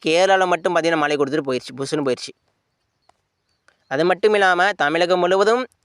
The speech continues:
மழை வந்து எங்கும் ஒதுக்காம பெய்யணும்னா ஈரப்பதம் மிகுந்த காற்று வரணும். அதாவது ஈரப்பதம் மிகுந்த காற்று, அந்த காற்று குறிப்பாக இந்திய பெருங்கடலிருந்து காற்று தாங்க வரணும். குறிப்பா இந்த தெற்கிலிருந்து வீசக்கூடிய காற்று தான் வரணும்.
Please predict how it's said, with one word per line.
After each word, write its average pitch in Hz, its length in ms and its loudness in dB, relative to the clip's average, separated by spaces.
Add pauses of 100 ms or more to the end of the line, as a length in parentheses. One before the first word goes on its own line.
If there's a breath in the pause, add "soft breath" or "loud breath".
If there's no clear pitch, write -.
(140)
மழை 143 240 -2
வந்து 151 260 -2
எங்கும் 156 300 0
ஒதுக்காம 143 300 0
பெய்யணும்னா 127 420 -2 (480)
ஈரப்பதம் 202 920 0
மிகுந்த 208 280 2
காற்று 175 420 -2
வரணும். 135 340 -2 (160)
அதாவது 123 380 -2 (120)
ஈரப்பதம் 160 800 0
மிகுந்த 147 240 -2
காற்று, 117 440 -2 (680 soft breath)
அந்த 147 280 -2
காற்று 175 380 -2
குறிப்பாக 147 420 -2
இந்திய 208 380 0
பெருங்கடலிருந்து 185 460 0
காற்று 156 220 -2
தாங்க 151 220 0
வரணும். 131 380 -2
குறிப்பா 143 260 -2
இந்த 165 180 0
தெற்கிலிருந்து 208 640 2
வீசக்கூடிய 151 420 0
காற்று 135 300 -2
தான் 139 220 2
வரணும். 127 300 -2